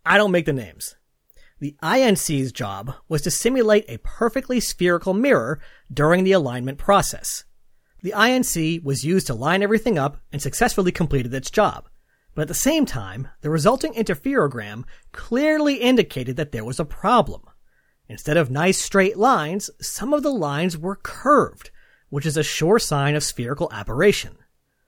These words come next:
Astoundingly, the error was attributed to the inverse null corrector, not the reflective null corrector, and there was no further investigation. The reasoning was that the I N C was less precise than the R N C.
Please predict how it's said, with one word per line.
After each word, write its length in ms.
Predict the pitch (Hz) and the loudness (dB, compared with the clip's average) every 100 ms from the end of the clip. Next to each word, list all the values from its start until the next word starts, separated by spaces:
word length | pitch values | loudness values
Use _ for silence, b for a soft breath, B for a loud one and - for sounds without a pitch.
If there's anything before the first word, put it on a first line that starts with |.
| _ _ _ _ _ | _ _ _ _ _
Astoundingly, 920 | 131 - - 247 302 160 117 120 185 | -8 -4 2 4 4 4 0 -6 -6
the 160 | 156 160 | -8 -8
error 300 | 175 233 254 | -2 2 4
was 160 | 233 240 | 4 2
attributed 580 | 214 - 294 160 156 170 | -4 -4 0 2 0 0
to 100 | 165 | -4
the 180 | 165 - | -4 -4
inverse 480 | 170 180 170 180 - | 0 2 2 0 2
null 220 | 160 165 | 2 2
corrector, 640 | - 196 254 123 147 196 _ | 2 2 2 0 -4 -4 _
not 200 | 117 123 | -12 -10
the 100 | 117 | -10
reflective 480 | 110 - 220 208 143 | -8 0 2 2 0
null 160 | 131 | -4
corrector, 520 | 135 117 107 - 110 - B B B B B | -4 -6 -8 0 0 0 B B B B B
and 140 | 294 | -2
there 80 | 330 | 0
was 140 | 330 254 | 0 4
no 160 | 320 | 4
further 360 | - 320 294 285 | 4 0 2 2
investigation. 800 | 277 269 - 269 - - 139 _ _ _ _ _ _ _ _ _ | 2 2 0 0 0 -2 -10 _ _ _ _ _ _ _ _ _
The 140 | 180 175 | 0 2
reasoning 520 | 240 302 254 175 143 | 4 4 2 0 0
was 180 | 151 143 | 0 2
that 120 | 147 | -2
the 140 | 143 - | -4 -6
I 220 | 196 240 | -2 2
N 120 | 214 | 2
C 380 | 151 - 131 131 | 0 -4 -4 -4
was 260 | 127 139 127 | -4 -4 0
less 220 | 202 - | 0 0
precise 500 | - - - 131 131 | -2 -2 -2 -4 -4
than 160 | 151 | -2
the 120 | 147 - | -4 0
R 240 | 170 226 | 2 4
N 140 | 175 113 | 4 0
C. 400 | - - - | -6 -8 -14